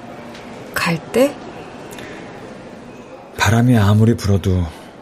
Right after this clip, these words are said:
Speaker 2: 쓰러질 뿐 꺾이지 않는 갈대 말이에요. 이번 산행에서 또 한 번 느꼈어요.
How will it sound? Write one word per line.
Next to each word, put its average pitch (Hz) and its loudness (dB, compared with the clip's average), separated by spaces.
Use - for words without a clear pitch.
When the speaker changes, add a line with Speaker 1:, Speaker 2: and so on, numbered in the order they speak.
Speaker 2:
쓰러질 110 4
뿐 95 2
꺾이지 123 2
않는 85 2
갈대 - -4
말이에요. 69 -8
이번 170 6
산행에서 185 4
또 151 6
한 160 4
번 151 6
느꼈어요. 87 -2